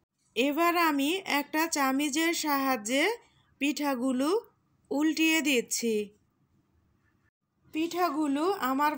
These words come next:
ভাজা হয়ে গেছে ভিউয়ার্স, কালারটাও এসেছে মাশাআল্লাহ, অনেকটাই সুন্দর। এবার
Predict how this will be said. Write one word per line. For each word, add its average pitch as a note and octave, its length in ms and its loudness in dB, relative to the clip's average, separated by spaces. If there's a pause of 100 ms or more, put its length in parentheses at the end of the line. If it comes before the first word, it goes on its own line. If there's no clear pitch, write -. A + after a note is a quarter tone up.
(120)
ভাজা A#3+ 360 0 (120)
হয়ে C4+ 320 2
গেছে B3 320 -4 (100)
ভিউয়ার্স, B3+ 460 -2 (160)
কালারটাও C4+ 600 0 (140)
এসেছে B3 320 -6 (140)
মাশাআল্লাহ, B3 640 -4 (680)
অনেকটাই C#4+ 540 -2 (120)
সুন্দর। C4+ 460 0 (640)
এবার C#4+ 340 -2